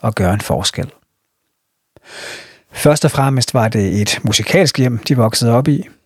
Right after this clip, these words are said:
Alfred spillede klaver og cello. Helga var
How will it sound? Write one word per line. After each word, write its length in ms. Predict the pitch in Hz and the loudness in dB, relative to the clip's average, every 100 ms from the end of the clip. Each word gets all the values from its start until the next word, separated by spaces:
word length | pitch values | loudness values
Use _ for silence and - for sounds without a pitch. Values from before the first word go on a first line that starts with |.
| _ _ _ - | _ _ _ -4
Alfred 360 | - 135 - 107 | 0 0 0 -2
spillede 460 | - 113 95 82 98 | -2 -2 0 -2 -2
klaver 300 | - 98 156 | -2 2 4
og 100 | - | 4
cello. 300 | - 117 196 180 _ _ _ _ _ _ - | 2 4 4 2 _ _ _ _ _ _ 0
Helga 300 | 143 170 175 | 2 4 2
var 220 | 95 104 | 0 -4